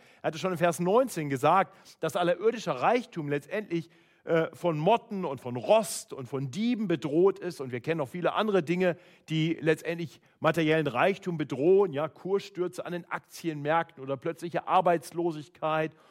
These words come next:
oder eine plötzliche Krankheit und so vieles andere. Und so macht Jesus deutlich, Mammon ist kein Herr, für den es sich zu leben lohnt. Gott hat uns nicht dafür geschaffen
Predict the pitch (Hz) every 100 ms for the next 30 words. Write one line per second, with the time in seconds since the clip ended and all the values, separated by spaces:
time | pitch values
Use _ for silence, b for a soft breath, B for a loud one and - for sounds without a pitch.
0 | b 143 151 147 - - 170 175 - 170
1 | 170 143 147 147 - B B 214 208 151
2 | 151 - 147 143 127 - - 117 - -
3 | _ _ _ _ _ _ _ _ _ _
4 | _ _ _ _ _ _ _ _ _ _
5 | _ _ _ _ _ - 120 135 131 143
6 | 135 127 147 131 107 104 104 135 190 123
7 | 113 123 - 127 - - 160 185 180 156
8 | 185 165 123 131 139 b b b b -
9 | 156 139 127 147 156 139 131 - - -
10 | 131 113 113 120 113 _ 117 120 117 76
11 | - _ _ _ _ _ _ _ _ 131
12 | 196 160 220 202 - 220 240 - 214 208
13 | - - 247 - 135 98